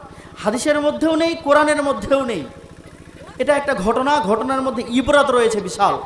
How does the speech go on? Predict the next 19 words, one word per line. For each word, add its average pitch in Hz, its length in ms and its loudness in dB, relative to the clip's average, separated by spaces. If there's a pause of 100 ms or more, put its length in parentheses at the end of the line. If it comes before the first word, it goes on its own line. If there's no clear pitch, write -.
(640)
মানে 233 280 -4 (120)
শিক্ষণীয় 311 640 0
কিছু, 269 360 -8 (500)
বিশাল 285 340 -2
কিছু 233 220 -2
রয়েছে। 180 360 -2 (1500)
আমাদের 277 460 4 (1040)
পৃথিবীর 311 380 -2
বুকে 302 200 0
আল্লাহ 277 360 4
পাক 269 140 0
রাব্বুল 269 320 0
আলামিন 262 360 4
একজন 240 300 -4
বিশিষ্ট 233 500 -6
নবী 233 340 -2
পাঠিয়েছিলেন, 214 640 -4 (960)
যিনার 220 320 -2
নাম 240 360 0